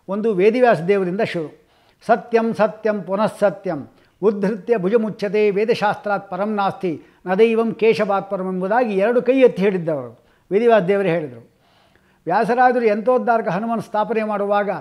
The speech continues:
ಒಂದು ಏಳೆಂಟು ಶ್ಲೋಕಗಳನ್ನು ಮಾಡಿದ ಮೇಲೆ ಅವರು ಹೇಳ್ತಾರೆ, "ವಿದ್ಯಾರ್ಥಿ ಲಭತೆ ವಿದ್ಯಾಂ ಧನಾರ್ಥಿ ಲಭತೆ ಧನಂ ಸರ್ವಥಾ ಮಾಸ್ತು ಸಂದೇಹೋ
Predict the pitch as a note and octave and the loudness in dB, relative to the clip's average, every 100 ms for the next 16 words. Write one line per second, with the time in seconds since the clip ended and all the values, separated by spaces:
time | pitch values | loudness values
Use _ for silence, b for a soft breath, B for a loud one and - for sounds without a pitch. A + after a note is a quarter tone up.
0 | - b b b G#3 G#3+ G3+ A3+ A3+ E3+ | -12 b b b -8 0 2 2 0 -6
1 | - B3 A#3+ A3+ G#3+ G3+ F#3 F#3+ A3 G#3+ | 0 2 2 0 -2 -2 -4 0 0 0
2 | G3 G#3+ F3+ E3 b b b F3+ G#3 F#3 | 0 0 -2 -4 b b b -4 0 0
3 | G#3 F#3 E3+ G3+ G#3+ - _ _ _ _ | -2 -4 0 0 0 -8 _ _ _ _
4 | _ _ _ b b b b - G3 F#3+ | _ _ _ b b b b -4 0 2
5 | G#3+ - G#3 F#3+ G3+ A3+ G#3+ G#3 F#3+ G#3+ | 2 0 0 0 0 2 2 2 0 -2
6 | F#3 F#3+ G3+ G#3 F3+ F#3+ G3+ G3+ G3 A#3 | -4 -4 -4 -4 -4 -2 -2 -4 -4 -6
7 | B3+ _ _ F#3+ A3+ B3+ A3+ B3+ C4 G3+ | -10 _ _ -2 2 2 2 0 0 0
8 | G#3 - B3+ A3 A3 A3 A3 E3+ F#3+ C#3 | -2 0 0 2 2 2 4 2 -2 -4